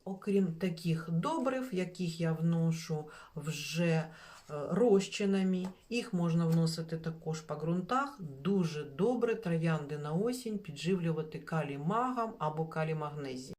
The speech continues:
Калій маг, він також має досить крупні гранули, і якщо на осінь я вносила калій маг або калій магнезію,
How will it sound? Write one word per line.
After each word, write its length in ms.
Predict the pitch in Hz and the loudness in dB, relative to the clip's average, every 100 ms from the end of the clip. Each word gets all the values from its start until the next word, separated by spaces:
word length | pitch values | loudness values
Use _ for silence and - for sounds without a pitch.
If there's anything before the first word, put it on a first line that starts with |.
| _ _ _ _ | _ _ _ _
Калій 280 | - 285 294 | -10 -8 -2
маг, 300 | 277 285 - | 0 0 0
він 160 | 233 240 | -2 -2
також 480 | 240 - 202 190 - | -4 0 0 2 2
має 320 | 190 180 170 | 2 2 0
досить 460 | 160 185 165 165 - | 2 0 0 -4 -2
крупні 440 | 170 170 - 185 | 0 0 2 2
гранули, 640 | 196 254 285 277 220 185 - | 2 2 2 2 2 2 0
і 60 | |
якщо 360 | 180 185 - 180 | 0 0 -2 0
на 140 | 185 | 2
осінь 600 | 185 170 165 165 - 147 147 | 2 2 0 -2 -6 -8 -2
я 240 | 151 143 | -2 -2
вносила 720 | 151 143 156 143 135 - 139 139 | -4 -2 -2 -2 -6 -8 -8 -8
калій 320 | - 139 156 | -6 -4 0
маг 320 | 196 277 311 - | 0 0 0 -2
або 200 | - - | -2 -4
калій 240 | 135 143 | -6 -2
магнезію, 800 | 165 196 233 285 294 254 247 | -2 -2 -2 -4 -4 0 0